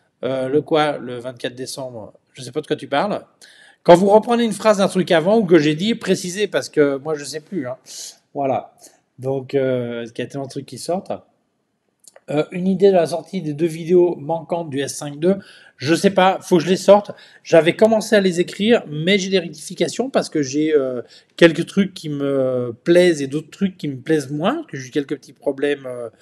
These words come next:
en utilisant. Bah, problème, pas des gros problèmes, des trucs. Donc, euh, je veux rectifier la vidéo, mais, euh, bon, ça sera sûrement, euh, si c'est pas décembre, ça sera début janvier, mais je vais la sortir,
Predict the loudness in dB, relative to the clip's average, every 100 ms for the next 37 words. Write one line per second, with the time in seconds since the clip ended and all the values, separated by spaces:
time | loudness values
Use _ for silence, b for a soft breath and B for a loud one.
0 | b b -12 -6 -6 -6 0 0 2 0
1 | 0 0 0 2 2 0 0 2 2 0
2 | -2 -4 -6 b b b -2 -2 4 6
3 | 6 2 -4 -6 -6 -10 -4 0 2 2
4 | 0 2 0 -4 -6 -8 b b _ -6
5 | -6 -8 -10 -10 -8 -2 0 2 -2 -8
6 | -12 -14 -12 -8 -4 -4 -4 -6 -6 -8
7 | -8 -10 -6 -6 -4 -4 -6 -8 -10 -8
8 | -8 -10 -12 -16